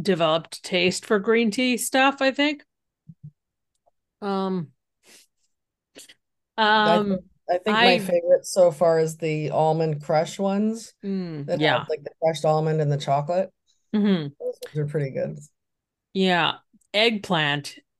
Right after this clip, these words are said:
Speaker 1: is really not good. <laughs>
Speaker 2: They make an eggplant one?
Speaker 1: Uh, yes, I have tasted eggplant Pocky before, and they're not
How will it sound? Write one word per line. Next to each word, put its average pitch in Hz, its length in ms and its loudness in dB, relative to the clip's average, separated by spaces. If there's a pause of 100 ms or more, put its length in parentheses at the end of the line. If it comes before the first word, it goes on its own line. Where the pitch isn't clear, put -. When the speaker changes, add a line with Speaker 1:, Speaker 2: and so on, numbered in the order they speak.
Speaker 1:
is 165 260 0
really 175 300 2
not 151 420 -4
good. 147 400 -4 (140)
<laughs> - 160 4 (1080)
Speaker 2:
They 233 140 6
make 262 240 4
an 285 220 2
eggplant 240 560 2
one? 294 240 -2 (340)
Speaker 1:
Uh, - 160 -6
yes, 208 560 4
I 208 160 4
have 240 240 4
tasted 294 540 6
eggplant 220 680 4
Pocky 202 380 -2
before, 262 580 0
and 214 220 0
they're 180 160 -2
not 170 360 -8